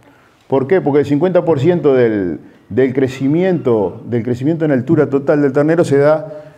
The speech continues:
en los primeros seis meses de vida. Y esto es justamente el momento donde nosotros estamos,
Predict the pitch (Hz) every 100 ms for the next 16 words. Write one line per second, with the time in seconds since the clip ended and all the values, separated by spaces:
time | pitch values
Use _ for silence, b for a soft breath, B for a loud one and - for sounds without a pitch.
0 | - 127 127 131 143 143 139 139 139 127
1 | 117 120 117 - - B B B B B
2 | - 117 156 143 185 190 - - - -
3 | 120 143 170 143 143 151 156 170 170 -
4 | 110 120 120 135 147 160 151 127 107 127
5 | 127 151 147 - B B B 101 127 147
6 | 151 127